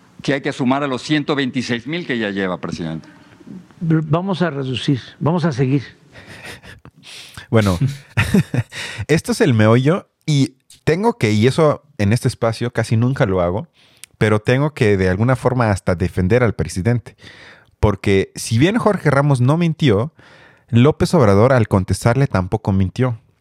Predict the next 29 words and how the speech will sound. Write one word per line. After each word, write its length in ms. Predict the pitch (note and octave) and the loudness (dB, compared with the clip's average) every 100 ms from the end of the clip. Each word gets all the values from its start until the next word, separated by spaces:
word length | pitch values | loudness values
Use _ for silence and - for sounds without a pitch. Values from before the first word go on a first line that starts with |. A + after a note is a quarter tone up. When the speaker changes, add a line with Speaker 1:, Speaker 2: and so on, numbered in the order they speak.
| _ _ _ _ _ _ _ - | _ _ _ _ _ _ _ -10
Speaker 3:
Y 100 | - | -2
esto 160 | A#2 D#3+ | 0 2
me 120 | A#2+ | 2
parece 260 | - G2 A#2 | 2 2 4
muy 120 | B2 | 4
interesante 460 | C3 D3 C#3 A#2 B2 | 2 2 0 0 -2
porque 440 | - F#2+ - F#2 - - - - _ | 0 0 0 -2 -2 -18 -20 -20 _
si 220 | - A#2+ A2+ | -2 0 2
bien 240 | C#3 E3 | 2 0
ambos 380 | - F3 G3+ G#3+ | 0 0 2 2
hablaban 440 | D#3+ C3 D3 D#3 A2 | 2 4 4 2 0
de 120 | F#2 | 2
datos, 540 | B2 D3 G2 - - - | 0 0 -2 -4 -4 -2
uno 220 | F3 G3+ | 2 4
hablaba 320 | F#3+ D#3 E3+ C#3+ | 4 4 4 4
de 100 | A2+ | 2
números 400 | C3 D3 C#3+ C3 | 4 4 2 0
absolutos 800 | - - G#2+ D3+ - F3+ - _ | -2 -2 0 0 -2 -4 -4 _
y 140 | G#2 A2 | 2 4
el 100 | A2+ | 4
otro 240 | C3 C#3+ | 2 2
hablaba 360 | B2+ G#2+ A2 A2+ | 2 2 4 2
de 120 | A2+ | 0
tendencias. 800 | - F2+ F2+ A#2+ A#2+ - - - _ _ _ _ _ _ _ - | -2 -2 2 0 -2 -8 -20 -20 _ _ _ _ _ _ _ 0
Lo 160 | A2 - | 0 2
que 120 | A#2 | 2
Obrador 340 | A2 A2 F3 | 4 4 2
estaba 400 | G#3 - F3 F3 | 2 2 2 2
argumentando 880 | C3 A2 G2+ G2 G#2 A#2 B2 A#2+ G#3+ | 2 0 2 0 2 0 2 0 -2